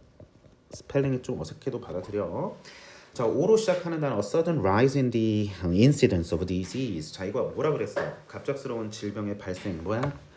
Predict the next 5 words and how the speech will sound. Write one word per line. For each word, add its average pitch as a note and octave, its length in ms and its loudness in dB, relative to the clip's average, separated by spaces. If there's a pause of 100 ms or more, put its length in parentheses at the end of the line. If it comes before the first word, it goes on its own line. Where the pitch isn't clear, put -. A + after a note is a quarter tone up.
(200)
어, D#2+ 200 -4 (100)
발생이죠. C#3 560 2
그냥 G2+ 340 -2 (160)
outbreak, A2+ 500 2 (1700)
outbreak. G2 500 -2